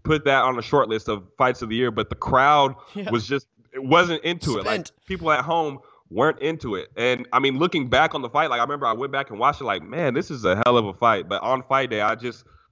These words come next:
Speaker 1: you had to recollect yourself after such a crazy fight. But I think, uh, Derek Lewis and Tai Tuivasa, I think the only good thing about this one is it probably won't th-, it probably won't be three rounds. I think this
Speaker 2: Very
Speaker 1: fight
Speaker 2: true.
Speaker 1: ends in one.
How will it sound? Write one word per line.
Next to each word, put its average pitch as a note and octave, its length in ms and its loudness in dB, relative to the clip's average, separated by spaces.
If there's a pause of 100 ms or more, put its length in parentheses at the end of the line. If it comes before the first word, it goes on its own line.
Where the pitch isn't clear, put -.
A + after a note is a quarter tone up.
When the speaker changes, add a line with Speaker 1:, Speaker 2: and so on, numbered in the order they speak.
(100)
Speaker 1:
you C3+ 140 -2
had E3+ 200 4
to E3 100 -2
recollect C#3+ 400 0
yourself A#2 360 -4
after A2 220 -2
such G#2+ 220 -12
a G#2 40 -10
crazy A2 340 -6
fight. F#2 340 -2 (320)
But A#2 160 4
I A#2 80 6
think, C#3 480 -4
uh, A2+ 160 4
Derek B2+ 280 0
Lewis C3 240 -2
and A2 100 -14
Tai A#2 160 2
Tuivasa, A#2 520 -4 (240)
I A2+ 100 -2
think D3 240 -6
the A#2+ 140 -4
only D#3 260 -2
good D3+ 240 -4
thing C#3+ 120 -4
about C3 260 2
this C#3+ 200 -2
one G#2+ 180 -2
is G#2 260 -2 (360)
it - 160 -2
probably D#3+ 280 4
won't D3+ 260 -4
th-, D3+ 200 -6
it A#2 180 -2
probably D#3+ 220 2
won't D3+ 120 -4
be D3 120 -6
three D3+ 220 -6
rounds. E3 460 -2 (360)
I A#2+ 120 6
think D3+ 200 -4
this D3 160 0
Speaker 2:
Very A2+ 60 -8
Speaker 1:
fight B2+ 220 0
Speaker 2:
true. B2+ 100 -2
Speaker 1:
ends C3 120 -4
in A2 160 -8
one. F2+ 260 -6